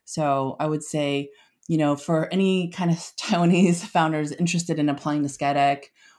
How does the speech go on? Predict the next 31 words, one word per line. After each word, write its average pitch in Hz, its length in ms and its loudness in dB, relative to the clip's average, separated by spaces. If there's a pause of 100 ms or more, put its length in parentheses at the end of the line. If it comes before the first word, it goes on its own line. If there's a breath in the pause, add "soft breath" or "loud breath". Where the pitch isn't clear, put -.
(140 soft breath)
or 196 60 -4
even 240 260 4
just 247 160 2
making 175 300 2
that 165 200 2
leap 143 220 0
across 135 400 -2
the - 140 -8
ocean 139 520 0
and 143 140 -4
coming 143 300 -2
to 139 100 -12
the 139 100 -2
U 135 220 0
S, 131 440 -6 (640 soft breath)
those 170 220 2
are, 160 220 2
those 160 340 0
same 165 260 4
four, 151 460 0 (200)
um, 143 440 -4 (880)
pillars 147 460 -2
or 135 160 -2
criteria 143 600 -4
are, 135 400 -2 (500 loud breath)
are 180 80 -2
really 233 280 0
what 160 220 2
V 147 140 0
Cs 143 280 -2
are, 135 420 0